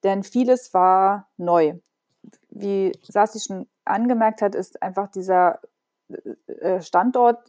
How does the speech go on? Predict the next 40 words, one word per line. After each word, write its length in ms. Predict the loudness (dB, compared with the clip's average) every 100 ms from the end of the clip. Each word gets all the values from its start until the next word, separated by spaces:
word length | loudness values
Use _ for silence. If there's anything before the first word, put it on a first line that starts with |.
| -20
sehr 240 | -2 0
bewusst 400 | 0 -2 -2 -2
ausgewählt 580 | -2 -2 -4 0 -2 2
worden 180 | 0 0
und 140 | -4
dann 360 | -4 -4 -8 -14 _ _ _
eben 180 | -12 -2
wirklich 360 | -2 -2 -6
eine 200 | -6 -8
komplett 440 | -8 -10 -2 -2 -2
neue 180 | -6 -6
Stadt 280 | -4 -4 -4
hingebaut 580 | -10 -10 -8 -8 -10
worden. 180 | -12 -12
Es 100 | -8
gab 200 | -8 -6
eine 100 | -8
kleine 300 | -6 -6 -4
Altstadt 520 | -4 -4 0 0 0 -8 _ _ _ _ _
und 220 | -10 -2
dann 260 | 0 0 0
wurde 200 | 0 0
die 100 | -2
Neustadt 480 | -2 -2 -2 -8 -8
gebaut. 420 | -6 -4 -4 -6 _ _ _ _
Und 240 | -12 -2
das 380 | 2 2 0 -14 _ _ _ _ _ _ -12
zum 160 | -4
ersten 360 | 2 2 0 -2
Mal 200 | 2 2
in, 80 | -2
im 280 | -6 -8 -14
großen 440 | -2 0 2 -2
Stile 380 | -8 -6 0 0
in 200 | 0 -8
dieser 440 | -10 -2 0 2
Modularbauweise 1200 | 0 -6 -2 2 4 4 2 4 2 2 0 -2
oder 220 | 0 -2
auch 160 | -4 -8
Großplattenbauweise. 1300 | -4 -4 0 -2 -2 -2 -2 0 2 0 -2 -6